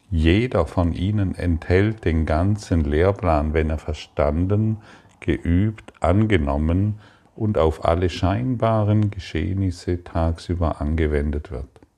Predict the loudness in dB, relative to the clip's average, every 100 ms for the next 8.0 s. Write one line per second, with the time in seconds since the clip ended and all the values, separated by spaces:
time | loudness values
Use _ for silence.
0 | _ _ _ _ _ _ _ _ _ -2
1 | 0 2 0 0 0 0 -2 0 2 2
2 | 2 0 -4 -12 -20 -20 _ _ _ _
3 | _ _ _ _ _ _ 0 2 2 0
4 | 0 2 2 0 -2 -2 0 0 0 0
5 | 0 0 0 0 -4 -6 -2 -2 0 -2
6 | -2 -4 -2 0 0 -2 -2 0 0 0
7 | 0 0 -2 -4 -10 -10 -10 -10 -14